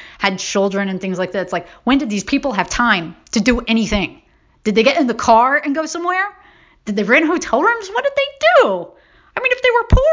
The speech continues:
and they were doing this, how in God's name did some of these other kids come into being? You have to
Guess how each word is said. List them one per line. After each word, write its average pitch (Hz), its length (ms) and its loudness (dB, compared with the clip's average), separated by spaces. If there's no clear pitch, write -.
and 440 100 -6
they 381 60 -8
were 330 120 -4
doing 302 280 -2
this, 302 220 -4
how 508 60 -2
in 277 60 -2
God's 294 300 -2
name 302 200 0
did 285 300 -6
some 294 160 -6
of 294 40 -6
these 339 120 -4
other 392 120 -6
kids 571 340 0
come 247 180 2
into 214 160 -2
being? 180 360 -2
You 214 60 -2
have 427 180 -6
to 427 80 -4